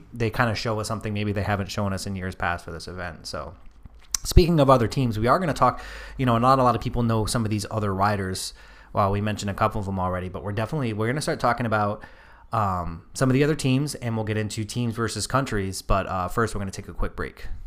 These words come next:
All right, and we're back. So let's start talking about some of the other, um, countries, first of all, involved and teams, 'cause it's a Motocross of Nations. And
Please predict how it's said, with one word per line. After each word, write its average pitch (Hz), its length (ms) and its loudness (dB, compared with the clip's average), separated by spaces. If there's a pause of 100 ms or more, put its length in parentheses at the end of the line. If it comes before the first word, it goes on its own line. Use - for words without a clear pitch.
(540)
All 175 160 12
right, 120 220 10
and 151 160 10
we're 139 80 12
back. 131 260 10
So 139 140 6
let's 139 220 8
start 233 260 8
talking 180 260 8
about 135 240 6
some 127 200 4
of 113 40 4
the 117 140 4
other, 110 580 6
um, 104 280 2
countries, 110 640 2
first 123 240 -4
of 107 80 2
all, 104 300 2
involved 104 540 2
and 101 300 -2
teams, 113 320 0
'cause 101 200 -4
it's 98 100 -2
a 104 60 0
Motocross 101 440 0
of 95 60 -6
Nations. 98 460 -4
And 101 180 -4